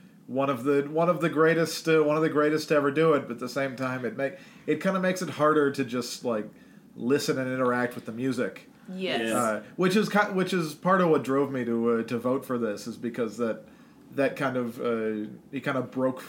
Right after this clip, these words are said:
Speaker 1: broke through that barrier,
Speaker 3: Mm-hmm.
Speaker 1: and I was just like, "Oh, right, like, he's, he's on top for a reason. Like, this is,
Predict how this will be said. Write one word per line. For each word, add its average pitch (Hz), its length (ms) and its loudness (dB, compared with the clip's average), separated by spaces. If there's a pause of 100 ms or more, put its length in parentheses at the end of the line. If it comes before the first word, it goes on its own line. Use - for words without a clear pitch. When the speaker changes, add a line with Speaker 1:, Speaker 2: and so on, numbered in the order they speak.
(320)
Speaker 1:
broke 127 300 -2
through 135 460 -4
that 117 240 -2
barrier, 120 480 0
Speaker 3:
Mm-hmm. 117 460 -4
Speaker 1:
and 123 100 -4
I 120 40 2
was 120 140 -2
just - 140 -10
like, 135 180 0
"Oh, 180 160 6
right, 131 440 2
like, 117 200 -4
he's, 117 360 -8 (500)
he's 160 160 2
on 156 140 4
top 160 300 4
for 143 120 0
a 135 60 0
reason. 151 460 2
Like, - 160 -2
this 143 200 2
is, 131 380 -4